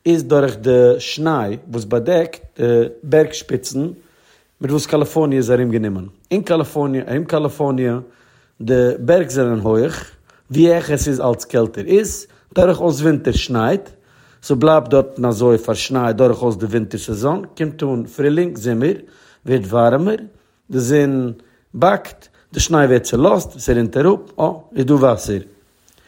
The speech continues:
דער דריטע פלאץ איז רעזערווארס, אז דער פלאץ, דער שטאט,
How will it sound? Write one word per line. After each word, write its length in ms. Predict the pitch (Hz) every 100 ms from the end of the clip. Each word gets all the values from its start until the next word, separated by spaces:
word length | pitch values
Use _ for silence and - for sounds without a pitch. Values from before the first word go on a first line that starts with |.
| _ - - -
דער 100 | 127
דריטע 280 | 165 226 220
פלאץ 400 | 208 208 202 214
איז 440 | 233 190 - - - _ _ -
רעזערווארס, 920 | 185 180 180 170 175 175 - - - _ _ _ _ _ _
אז 300 | 143 139 127
דער 420 | 113 131 127 123 120
פלאץ, 320 | - 185 185 156
דער 180 | 135 127
שטאט, 400 | 120 - 214 208